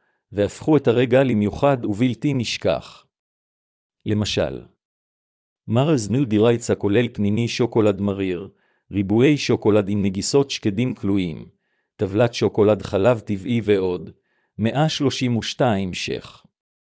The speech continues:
מארז מרדי הכולל שוקולד חלב עם דבש וקרם אגוזים,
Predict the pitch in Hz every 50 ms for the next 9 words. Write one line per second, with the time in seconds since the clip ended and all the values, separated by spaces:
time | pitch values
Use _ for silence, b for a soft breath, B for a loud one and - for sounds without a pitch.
0 | _ _ _ _ _ _ _ _ _ - 98 117 135 143 131 98 92 95 101 98
1 | 101 101 92 101 95 90 - - 101 98 110 120 117 117 - - 117 110 - 117
2 | 101 104 98 - - - 98 107 123 123 117 113 104 101 95 98 92 113 131 -
3 | - 101 107 104 - 120 117 110 110 101 95 104 92 87 92 90 76 58 - -